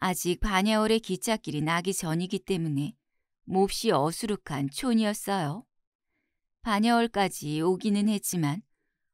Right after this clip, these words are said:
어느 집이 아버지 집인지를 알 수가 없었습니다. 아직 나이가 겨우 열두 살 된 어린이니까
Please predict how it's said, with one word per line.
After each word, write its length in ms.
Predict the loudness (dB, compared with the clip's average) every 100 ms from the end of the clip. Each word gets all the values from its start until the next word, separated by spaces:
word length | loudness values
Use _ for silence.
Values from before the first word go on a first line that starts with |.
| _ 2
어느 280 | 6 6
집이 340 | 4 -2 -2 -2
아버지 460 | 0 0 0 -2
집인지를 600 | -4 -2 -2 -2 -6 -10 -12 _ _ _
알 240 | -4 -2 -2
수가 380 | -4 -6 -2 -2
없었습니다. 840 | -2 -4 -4 -4 -4 -4 -6 -8 _ _ _ _ _ _ _ _ _ -4
아직 360 | -2 -2 -2 0
나이가 580 | 2 2 2 2 0
겨우 440 | 0 -2 -2 0 2
열두 460 | 4 4 2 -4
살 260 | -2 -2 -2
된 280 | -2 -4 0
어린이니까 800 | 0 0 0 -2 -4 -6 -8 -8